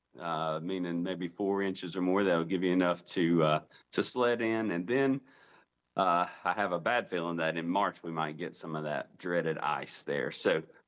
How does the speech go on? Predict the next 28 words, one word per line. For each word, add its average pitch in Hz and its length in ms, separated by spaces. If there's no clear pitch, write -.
um, 82 340
that's 117 240
what 120 140
I'm 113 120
hoping 120 280
for. 113 260
I 104 60
know 92 220
we're 90 120
hoping 90 240
for 90 220
that 80 260
here 90 500
at 82 160
the - 80
Drum 87 300
House. 85 460
And, 80 400
uh, 78 460
'cause 131 180
who 190 160
doesn't 139 220
like 87 220
getting 85 240
out 78 160
there 80 100
and 71 100
sledding 76 500